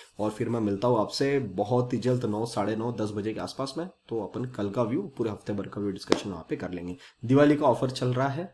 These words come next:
पहले बता दे रहा हूँ, जो भी लोग इंटरेस्टेड है दिवाली का ऑफर बिल्कुल ले सकते हैं सर।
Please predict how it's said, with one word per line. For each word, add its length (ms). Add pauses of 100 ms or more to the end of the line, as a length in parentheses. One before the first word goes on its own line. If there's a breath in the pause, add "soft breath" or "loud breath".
(160)
पहले 200
बता 220
दे 100
रहा 100
हूँ, 140 (300 loud breath)
जो 120
भी 80
लोग 160
इंटरेस्टेड 500
है 60
दिवाली 300
का 60
ऑफर 220
बिल्कुल 340
ले 100
सकते 240
हैं 80
सर। 100